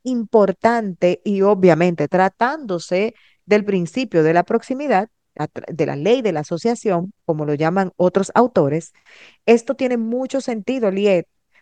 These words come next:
porque para Jim Rohn, tú serías el promedio de las cinco personas con las que te reúnes.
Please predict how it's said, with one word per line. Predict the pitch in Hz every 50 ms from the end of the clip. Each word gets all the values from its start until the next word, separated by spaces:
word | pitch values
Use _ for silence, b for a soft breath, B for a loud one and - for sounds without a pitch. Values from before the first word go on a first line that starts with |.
| _ _ -
porque | - 247 262 247 247 - - 196 185
para | - 220 214 220 208
Jim | 208 262 294 294
Rohn, | 262 214 185 175 170 175 190 - b b b b b _ -
tú | 285 302
serías | - - 294 262 262 254 247 254 - -
el | 233 226
promedio | - 226 214 196 208 208 202 180 185 175
de | 175 180
las | 180 175 -
cinco | - 226 226 - 254 240
personas | - 233 - - 220 208 214 220 -
con | - 220 196 185
las | 175 180 _
que | - 185 170
te | - 170
reúnes. | 165 165 165 160 160 160 156 147 139 143 143 - _